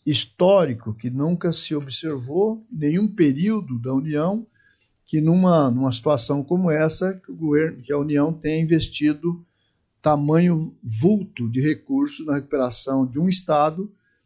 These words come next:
como foi feito no Rio Grande do Sul por parte,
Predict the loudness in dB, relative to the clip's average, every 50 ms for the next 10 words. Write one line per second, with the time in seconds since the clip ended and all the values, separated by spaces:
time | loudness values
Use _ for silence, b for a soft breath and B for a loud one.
0 | _ _ _ -6 -4 -2 -2 -2 -2 0 0 0 0 0 0 2 2 2 2 0
1 | -4 -6 -4 0 2 4 4 4 4 4 2 2 2 0 0 0 0 0 2 2
2 | 0 0 0 2 2 4 4 2 0 -2 -4 -6 -6 -8